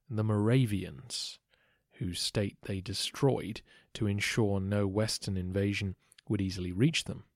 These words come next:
Then, many of their raids that were made on Frankish targets were directed by fellow Franks. The Magyars were regularly hired to attack the enemies of a Western baron,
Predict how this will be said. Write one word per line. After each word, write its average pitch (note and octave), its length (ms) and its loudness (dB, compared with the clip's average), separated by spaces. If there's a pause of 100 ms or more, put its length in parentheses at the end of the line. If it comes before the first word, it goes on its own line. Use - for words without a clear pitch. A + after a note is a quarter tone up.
(1500)
Then, A#2+ 540 2 (220)
many C3+ 340 8
of G#2 140 4
their G2+ 180 4
raids F#2+ 640 -2 (340)
that - 100 -4
were G#2+ 120 0
made G#2 240 2
on F#2+ 120 0
Frankish D3 640 2
targets F#2+ 720 -4
were A#2+ 460 4
directed B2 760 2 (600)
by A#2 240 2
fellow F#2+ 360 -4
Franks. - 680 -4 (880)
The G#2 80 -2
Magyars A#2 640 4
were G2+ 100 2
regularly G2 600 2
hired G#2 600 -2
to G2+ 140 -2
attack D3 420 0
the A2 160 -4
enemies F#2 480 -4
of G2+ 100 -4
a G2 60 -4
Western F#2+ 460 -4
baron, A2+ 440 -2